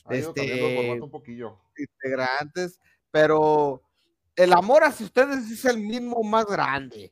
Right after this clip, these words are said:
Speaker 1: Eso
Speaker 2: Entonces,
Speaker 1: sí.
Speaker 2: les paso mi número de tarjeta para que me depositen cierta cantidad, ahorita se la mando por ahí, pues.
Speaker 1: <laughs> Fíjate, ya, acá en los comentarios, fíjate, dice, dice Rigo que si vimos el video del conejo.
Speaker 2: ¿Eh, no es albur?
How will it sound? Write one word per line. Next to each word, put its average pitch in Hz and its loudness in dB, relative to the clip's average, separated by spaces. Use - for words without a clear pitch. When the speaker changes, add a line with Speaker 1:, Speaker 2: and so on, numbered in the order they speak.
Speaker 1:
Eso 110 -12
Speaker 2:
Entonces, 208 -2
Speaker 1:
sí. - -20
Speaker 2:
les 175 -6
paso 214 -4
mi 247 -4
número 247 0
de 254 -6
tarjeta 233 0
para 233 -8
que 208 -12
me 208 -4
depositen 196 -8
cierta 226 -8
cantidad, 202 -2
ahorita 196 -8
se 202 -4
la 185 -4
mando 180 -6
por 180 -10
ahí, 170 -4
pues. 180 -16
Speaker 1:
<laughs> - -4
Fíjate, 180 0
ya, 175 0
acá 170 -6
en 220 -6
los 233 -8
comentarios, 185 -10
fíjate, 196 -10
dice, 165 -10
dice 127 -20
Rigo 147 -12
que 127 -20
si 123 -20
vimos 156 -14
el 143 -12
video 120 -12
del 165 -14
conejo. 147 -16
Speaker 2:
¿Eh, 151 2
no 170 -2
es 180 -4
albur? 233 0